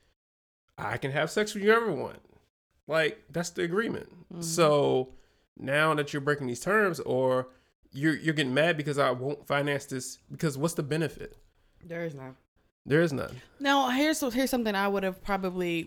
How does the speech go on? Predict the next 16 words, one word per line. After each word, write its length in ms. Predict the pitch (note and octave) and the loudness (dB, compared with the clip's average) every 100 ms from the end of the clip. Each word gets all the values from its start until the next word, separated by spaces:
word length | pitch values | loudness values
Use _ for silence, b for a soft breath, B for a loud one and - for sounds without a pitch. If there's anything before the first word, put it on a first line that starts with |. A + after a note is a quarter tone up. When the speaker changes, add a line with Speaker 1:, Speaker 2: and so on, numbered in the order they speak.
| - | -8
Speaker 2:
liked 320 | - E3+ F3 - | -4 -2 -2 -2
to 60 | |
have 120 | F3+ F3 | -4 -4
heard 220 | F3 E3+ | -4 -4
her 180 | E3 E3 | -4 -6
say, 500 | - E3+ E3+ F3 F#3+ | -6 -6 -4 -6 -6
or 100 | E3 | -6
probably 380 | E3 E3+ E3+ E3 | -4 -2 -2 -2
she, 180 | - - | -6 -10
she, 140 | - E3+ | -10 -8
she 40 | - | -4
Speaker 1:
Okay. 120 | C3 | 2
Speaker 2:
could 80 | C3+ | 2
have 120 | F3 | 4
worked 240 | E3 E3 | 2 0
out. 220 | E3+ F#3+ | -2 -2